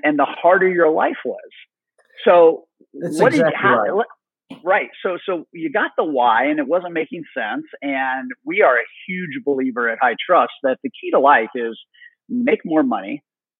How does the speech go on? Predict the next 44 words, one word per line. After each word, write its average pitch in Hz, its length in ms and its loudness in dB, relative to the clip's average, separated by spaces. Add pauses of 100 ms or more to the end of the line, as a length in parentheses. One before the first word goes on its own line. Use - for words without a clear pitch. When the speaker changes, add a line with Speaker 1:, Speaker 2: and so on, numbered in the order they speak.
(140)
Speaker 1:
make 233 400 -2
it 190 100 2
in 165 160 4
less 143 160 4 (140)
time, 117 440 -4 (120)
and 135 180 0
make 131 180 0
it 160 120 -2
with 139 200 0
less 135 200 -2 (100)
stress. - 340 0
I 139 60 -2
mean, 131 160 2
those 196 220 2
are 190 40 -2
the 160 220 -2
three 156 260 -2
things 127 280 -6
that 127 100 -6
the 131 160 -6
company's 110 380 -8 (100)
built 135 260 0
on. 101 240 -2 (280)
How 170 240 2
did 214 200 0
you 156 280 -2
go 139 240 6
about 123 420 2 (640)
starting 151 380 2
to - 80 -10 (100)
implement 127 440 -6
this 131 120 -8 (120)
process? 117 360 -2 (160)
Give 170 200 -2
us 202 100 -2 (120)
kind 156 160 2
of 131 120 -2
the 123 100 -2
transition 123 840 -6
and, 107 240 -8 (360)
and 120 180 -4
transformation 127 960 -2
on 117 300 0 (300)
how. 113 220 -2